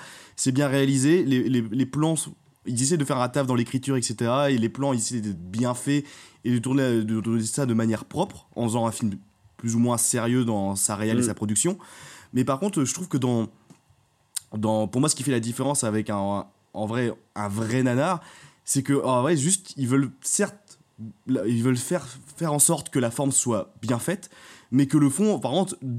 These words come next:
Speaker 1: le, l'idée de base, pour eux, euh, dans leur production et à la réal, c'était vraiment de faire un film, euh, délirant, quoi. Genre, euh, dans l'objectif, c'était vraiment juste de passer sur une, de, d'aller sur une idée délirante, pour moi, et, euh, d'aller jusqu'au bout de cette connerie, quoi. Et de l'assumer jusqu'au bout.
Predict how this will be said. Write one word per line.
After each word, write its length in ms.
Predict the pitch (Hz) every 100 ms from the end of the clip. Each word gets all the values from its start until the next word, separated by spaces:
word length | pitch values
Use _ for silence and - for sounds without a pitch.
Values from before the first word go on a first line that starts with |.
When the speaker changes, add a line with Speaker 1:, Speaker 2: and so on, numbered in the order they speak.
| 120
Speaker 1:
le, 220 | 117 127 120
l'idée 220 | 120 139
de 100 | 127
base, 400 | 127 175 151 135 _ _ _
pour 240 | - 117 151
eux, 180 | 180 -
euh, 320 | 98 101 101
dans 100 | 101
leur 120 | 110 107
production 440 | 117 110 - 139
et 60 | 117
à 40 |
la 100 | 104
réal, 320 | 107 139 170 - - _
c'était 200 | - 120
vraiment 220 | 110 127
de 80 | 151
faire 200 | 127 151
un 80 | 120
film, 320 | 110 165 165
euh, 420 | 131 113 113 113 113
délirant, 400 | 120 127 147 151
quoi. 200 | - 98
Genre, 180 | 101 107
euh, 240 | 107 107 104
dans 140 | 110
l'objectif, 400 | 107 107 113 175
c'était 160 | - 113
vraiment 240 | 113 135
juste 200 | 127 160
de 220 | 127 120
passer 280 | 110 135 123
sur 180 | 135 120
une, 140 | 117 107
de, 180 | 110 107
d'aller 160 | 127
sur 160 | 139 113
une 100 | 110
idée 140 | 107
délirante, 440 | 117 107 113 170 180
pour 120 | 117
moi, 180 | 120 185 - - - - _
et, 220 | 147 165
euh, 160 | 135 120
d'aller 220 | 123 139
jusqu'au 260 | 139 -
bout 120 | 127 170
de 40 |
cette 140 | -
connerie, 260 | - 147 165
quoi. 180 | - 98 - _ _ _ _ _ _ -
Et 100 | 135
de 60 |
l'assumer 320 | 127 127 143 151
jusqu'au 260 | 131 151
bout. 160 | 156